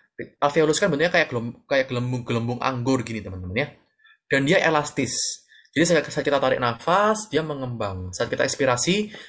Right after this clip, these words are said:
dia mengempes seperti itu ya. Jadi ada pertukaran udara. Nah, pada emfisema, dia nih alveolusnya yang awalnya gelembung-gelembung ini bergabung jadi satu.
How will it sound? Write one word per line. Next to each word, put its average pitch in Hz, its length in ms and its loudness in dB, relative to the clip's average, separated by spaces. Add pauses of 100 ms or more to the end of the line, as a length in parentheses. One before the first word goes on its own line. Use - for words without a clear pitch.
(160)
dia 165 320 2 (400)
mengempes 123 800 -2
seperti 110 300 -10
itu 104 100 -10
ya. 135 160 -2 (400)
Jadi 127 160 2
ada 165 160 6
pertukaran 143 400 -2
udara. 101 320 -10 (800)
Nah, 117 160 -2
pada 127 240 2
emfisema, 165 880 0
dia 135 240 2
nih 196 240 -2
alveolusnya 170 640 0
yang 165 240 -4
awalnya 151 400 0
gelembung-gelembung 127 640 -2
ini 208 80 2
bergabung 135 400 0
jadi 123 160 -4
satu. 120 460 -8